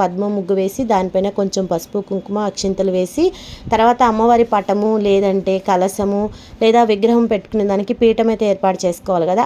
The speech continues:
ఆ పీఠానికి కూడా ఇలాగా పసుపు రాసి, దానిపైన కూడా బియ్య పిండితోటి చేసిన ముగ్గు పిండితోటి ముగ్గు అయితే వేసి, దానిపైన కొంచెం పసుపు,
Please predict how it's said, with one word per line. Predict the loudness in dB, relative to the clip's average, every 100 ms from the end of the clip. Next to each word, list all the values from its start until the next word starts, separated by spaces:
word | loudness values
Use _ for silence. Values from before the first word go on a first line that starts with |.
| 0
ఆ | 2
పీఠానికి | 2 2 0 0 0
కూడా | 4 4
ఇలాగా | 4 2 0 -2
పసుపు | -4 -2 -2
రాసి, | -2 -2 -4 -4 -18 -10 -2
దానిపైన | 0 2 2 0 2
కూడా | 0 2
బియ్య | 0 -2 0
పిండితోటి | 0 0 -2 -4 -2
చేసిన | -2 -2 -2 0 -2 -8 -20 -4
ముగ్గు | -2 0 2
పిండితోటి | 2 2 0 2 0
ముగ్గు | 0 0 0
అయితే | 2 0
వేసి, | 0 0 0 -2 2
దానిపైన | 2 2 0 -2 -2
కొంచెం | -4 -2 -4 -2
పసుపు, | -4 -4 -2